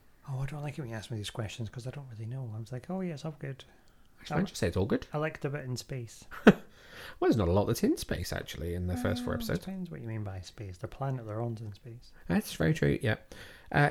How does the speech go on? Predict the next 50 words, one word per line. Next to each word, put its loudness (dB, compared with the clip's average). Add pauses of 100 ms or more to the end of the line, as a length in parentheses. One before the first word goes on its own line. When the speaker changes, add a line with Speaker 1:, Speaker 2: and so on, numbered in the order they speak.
Speaker 2:
cast 6
is 6
excellent, 4
I 4
think. 2 (380)
Again, 6
it's 0
not 8
also 8
stacked 2
with 4
famous 6
faces, 4
which 0
is 0
something 0
that 0
Star 2
Wars 4
will 6
often 2
do. 4 (280)
So 0
there 12
are 12
plenty 8
of 8
familiar 6
faces 2
and 2
voices 2
in 0
there, -2 (360)
but 4
I 4
think 2
it's 0
a 4
really 4
solid 4
cast 0
that's 0
not, 4 (360)
there's 2
no 8
stunt 4
casting -4
in -4
here. -4 (1200)
Speaker 1:
No. 0